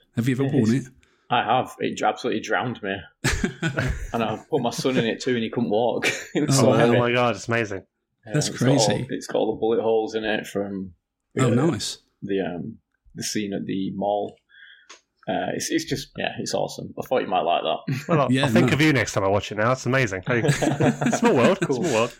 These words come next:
Speaker 1: We're imagining
Speaker 2: It is.
Speaker 1: Jim in the, <laughs> in the costume instead of Arnie. <laughs> Well, if you ever do a sequel, uh, or a third film to, to crew, um, to, to complete the trilogy, then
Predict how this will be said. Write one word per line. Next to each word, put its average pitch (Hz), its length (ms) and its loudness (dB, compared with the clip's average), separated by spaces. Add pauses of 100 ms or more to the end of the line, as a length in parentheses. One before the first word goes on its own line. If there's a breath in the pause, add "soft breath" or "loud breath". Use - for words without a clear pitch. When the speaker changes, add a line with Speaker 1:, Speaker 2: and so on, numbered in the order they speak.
(120)
Speaker 1:
We're 135 140 2
imagining 143 340 2
Speaker 2:
It 131 60 2
is. 127 100 4
Speaker 1:
Jim 123 260 0
in 120 120 4
the, 127 720 -2
<laughs> - 20 -6
in 139 160 4
the - 100 4
costume 123 360 2
instead 113 260 2
of 117 60 2
Arnie. 113 400 2
<laughs> - 120 0 (1700 loud breath)
Well, 147 160 0
if 160 160 0
you 170 80 2
ever 180 140 0
do 156 180 2
a 147 60 2
sequel, 127 640 0
uh, 127 260 2
or 123 140 2
a 120 40 0
third 127 300 0
film 117 340 2
to, 113 240 0
to - 200 -4
crew, 110 680 4
um, 107 460 2
to, - 160 0
to - 180 -2
complete 123 340 -2
the 113 60 -4
trilogy, 113 480 0
then 107 380 0